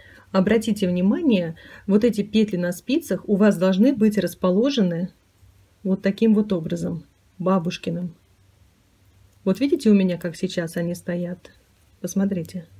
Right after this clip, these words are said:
видите? Вот, бабушкиным. А некоторые петли, это просто я провязывала разным способом, когда возвращалась. А, а некоторые петли у меня стоят классическим образом, да, то есть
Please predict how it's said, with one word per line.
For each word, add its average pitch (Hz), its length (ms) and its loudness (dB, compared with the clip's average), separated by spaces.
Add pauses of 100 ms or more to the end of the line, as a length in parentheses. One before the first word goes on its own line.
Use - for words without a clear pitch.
(120)
видите? 269 460 -4
Вот, 190 300 -12
бабушкиным. 180 540 -4 (420)
А 185 100 2
некоторые 226 420 2
петли, 190 320 -2
это 170 120 -6
просто 190 260 -2
я 180 100 -2
провязывала 170 680 -2
разным 208 300 2
способом, 160 500 -6
когда 165 280 -4
возвращалась. 165 680 -6 (500)
А, 180 300 -4 (280)
а 208 120 0
некоторые 240 340 2
петли 202 280 0
у - 20 0
меня 196 180 4
стоят 202 240 -2
классическим 202 640 -2
образом, 165 360 -4
да, 240 160 0
то 202 100 -2
есть 165 220 -4